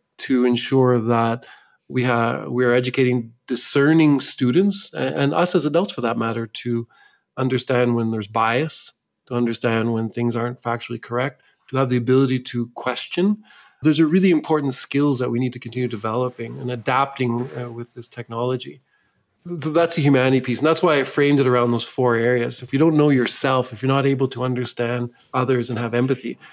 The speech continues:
uh, th-, that's really problematic. And, and, uh, technology may serve as a tool, but ultimately that's our responsibility as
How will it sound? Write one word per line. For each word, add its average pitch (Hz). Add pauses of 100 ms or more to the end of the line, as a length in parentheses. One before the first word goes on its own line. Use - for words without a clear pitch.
(340)
uh, 120
th-, 135
that's 139
really 147
problematic. 117 (100)
And, 127
and, 120 (140)
uh, 131 (120)
technology 131 (300)
may 123
serve 123
as 107
a 104
tool, 147
but 120
ultimately 123
that's 120
our 139
responsibility 120
as 113